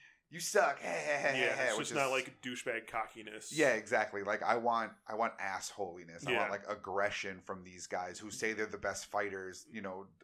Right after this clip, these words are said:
Speaker 1: just fists, you know?
Speaker 2: Right now, they're annoying. You wanna be
Speaker 1: Yeah,
Speaker 2: mad at 'em.
Speaker 1: exactly, exactly. And th-, I saw more of that tonight with the, the way that they taunted Xavier to tapping out, the way they, like,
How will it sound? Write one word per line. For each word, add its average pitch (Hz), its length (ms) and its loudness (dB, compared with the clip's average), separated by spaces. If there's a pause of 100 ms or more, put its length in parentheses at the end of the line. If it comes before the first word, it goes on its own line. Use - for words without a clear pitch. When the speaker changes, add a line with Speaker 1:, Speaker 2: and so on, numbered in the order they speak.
(120)
Speaker 1:
just - 340 -4
fists, - 420 -2
you 90 140 -14
know? 143 40 2
Speaker 2:
Right 147 140 6
now, 156 160 4
they're 143 160 2
annoying. 117 540 -2
You 107 100 -8
wanna 117 140 -4
be 110 80 -12
Speaker 1:
Yeah, 113 240 0
Speaker 2:
mad 104 140 0
at 104 100 -4
'em. 120 200 -16
Speaker 1:
exactly, 113 500 2 (120)
exactly. 101 540 0
And 110 240 -10
th-, 113 100 2
I 120 160 2
saw 147 340 4
more 120 300 4
of 101 200 -4
that 92 340 -4
tonight 78 460 -16 (100)
with 95 280 -6 (300)
the, 87 520 -6
the 110 80 -6
way 107 260 0
that 101 160 -8
they 104 120 -6
taunted 98 540 -8
Xavier 92 300 -10
to 90 100 -12
tapping 92 380 -8
out, 90 220 -12
the 95 60 -10
way 98 140 -6
they, 95 100 -10
like, 92 300 -8